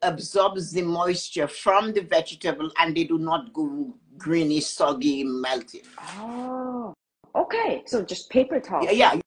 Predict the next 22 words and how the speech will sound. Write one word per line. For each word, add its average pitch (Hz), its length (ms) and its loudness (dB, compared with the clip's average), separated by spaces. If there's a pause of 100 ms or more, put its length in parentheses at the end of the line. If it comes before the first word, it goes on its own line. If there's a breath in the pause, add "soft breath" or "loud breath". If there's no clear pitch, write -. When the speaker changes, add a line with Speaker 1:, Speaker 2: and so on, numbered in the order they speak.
(280)
Speaker 2:
Using 180 280 -4
Speaker 1:
You - 60 -2
take 294 200 6
the 392 200 4
paper 254 240 2
towel 202 320 2 (200)
and 190 160 0
you, 180 220 -2 (580 loud breath)
and 202 160 2
you 202 80 8
put 233 260 -2
it 226 260 -4
inside 196 440 0
of 180 140 0
the 170 80 -4
container. 170 720 -2
Speaker 2:
Yeah. - 140 2 (120)
Speaker 1:
And 165 120 2
you 180 60 0
can 175 180 2
put 180 180 -6
it - 140 -4